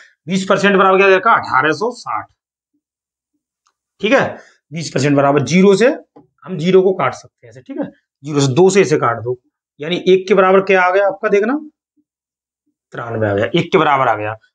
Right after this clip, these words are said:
आपको क्या निकालना है, हंड्रेड परसेंट, क्योंकि हमारा जो क्रय मूल्य होता है हमेशा हंड्रेड परसेंट होता है, ठीक है। तो हमने क्या निकालना है, हंड्रेड परसेंट निकालना है, निकाल दो आप हंड्रेड परसेंट, तो तिरानवे multiply कितना होता है, हंड्रेड, तो निकाल दो इसका कितना हो जाएगा, हंड्रेड परसेंट, तिरानवे से multiply कर दो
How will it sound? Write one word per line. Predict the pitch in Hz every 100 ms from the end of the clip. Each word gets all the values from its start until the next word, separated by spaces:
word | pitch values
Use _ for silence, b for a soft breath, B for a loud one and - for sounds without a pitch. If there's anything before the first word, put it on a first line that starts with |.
| _
आपको | 151 165 190
क्या | 202
निकालना | 196 190 196 233
है, | 302
हंड्रेड | - 113 147 170 151
परसेंट, | 143 143 135 - _ _ _ 185
क्योंकि | 180 208
हमारा | 156 156 185 233 - _ _ _ _
जो | 190
क्रय | 190 214
मूल्य | 220 220 220
होता | 175 202
है | 185
हमेशा | 165 185
हंड्रेड | 143 151 190
परसेंट | 180 151 160
होता | 120 113 123
है, |
ठीक | 196 240
है। | 220
तो | - _ -
हमने | 117 175
क्या | 190
निकालना | 185 180 190
है, | 220
हंड्रेड | 147 170
परसेंट | 160 160
निकालना | 151 160 208
है, | 202
निकाल | 147 160 175
दो | 190
आप | 190
हंड्रेड | 127 139 160
परसेंट, | 156 175 160
तो | -
तिरानवे | 147 _ 151 147 151 160 190 226 - _ _ _ _ _ _ _ -
multiply | 143 143 143 151 139
कितना | 139 147
होता | 139 127
है, | 190 -
हंड्रेड, | - 107 107 107 104 _ _ _ _ _
तो | 123
निकाल | 127 156 180
दो | 185
इसका | 185 180
कितना | 160 190
हो | 165
जाएगा, | 170 165 131
हंड्रेड | 104 _ _ _ _ _ _ _ _ _ 139
परसेंट, | 143 147 143
तिरानवे | 156 160 165
से | 151 165
multiply | 160 160 165
कर | 170
दो | 185